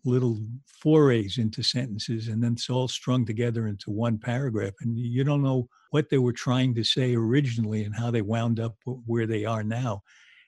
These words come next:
And you have to say it word for word. You have to remember every syllable of this thing that has to be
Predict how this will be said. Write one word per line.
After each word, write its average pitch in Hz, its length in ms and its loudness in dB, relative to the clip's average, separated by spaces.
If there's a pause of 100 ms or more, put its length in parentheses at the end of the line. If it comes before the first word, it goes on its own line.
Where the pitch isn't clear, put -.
(120)
And 123 100 6
you 120 60 6
have 120 200 2
to 120 100 -6
say 135 260 2
it 113 100 -2
word 120 320 2
for - 140 -6
word. 147 260 0
You 101 100 -6
have 107 100 -4
to 113 100 -10
remember 110 380 0
every 110 400 -4 (340)
syllable 117 640 0
of 104 200 -8
this 113 240 -4
thing 123 320 0 (180)
that 120 140 -2
has 127 240 -2
to - 100 -6
be 113 320 -2